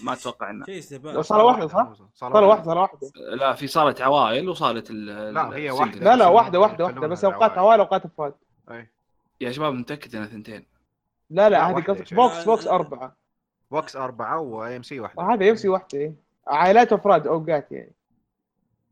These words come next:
Speaker 1: إيه، وعلى طاري الكراسي، أنا أتوقع، ماني متأكد، لكن أتوقع إنهم ه-، هم يعني م-، قاصدين ما يحطون كراسي ترى في ال-،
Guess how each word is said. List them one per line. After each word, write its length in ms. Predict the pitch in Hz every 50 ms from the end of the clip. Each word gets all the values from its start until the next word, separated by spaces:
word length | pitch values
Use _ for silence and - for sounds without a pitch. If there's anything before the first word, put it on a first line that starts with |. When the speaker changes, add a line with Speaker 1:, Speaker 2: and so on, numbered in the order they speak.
| _ _ -
Speaker 1:
إيه، 160 | - 170 170
وعلى 220 | 147 139 139 147 151
طاري 260 | - 175 185 175 147
الكراسي، 520 | 139 - 151 151 170 180 156 - 131 127
أنا 200 | 139 139 113 143
أتوقع، 440 | 156 - 185 180 175 - - 117 120
ماني 200 | 143 190 220 196
متأكد، 420 | 151 143 156 131 - - 113 110
لكن 160 | 120 120 - 139
أتوقع 420 | 139 - - 202 196 - 123 117
إنهم 460 | 120 120 120 120 117 117 - - - _ _ _ _ _ _ -
ه-، 40 |
هم 360 | 135 156 175 196 214 190 160 143
يعني 240 | 131 135 135 120
م-، 280 | 95 113 123 101 80 - - - - - _ - 120
قاصدين 360 | 147 151 139 131 151 175 156
ما 80 | 135 127
يحطون 340 | - - 110 - 139 120 107
كراسي 400 | - 110 110 107 107 - - 95
ترى 220 | 95 101 101 98
في 120 | - - 98
ال-، 240 | 98 95 87 -